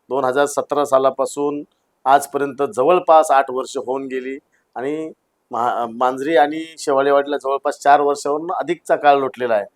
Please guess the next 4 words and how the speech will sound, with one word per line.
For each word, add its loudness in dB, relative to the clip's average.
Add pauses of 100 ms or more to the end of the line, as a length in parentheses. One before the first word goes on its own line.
(420)
तरीसुद्धा 0
या 4
भागामध्ये -2 (1500)
जे 4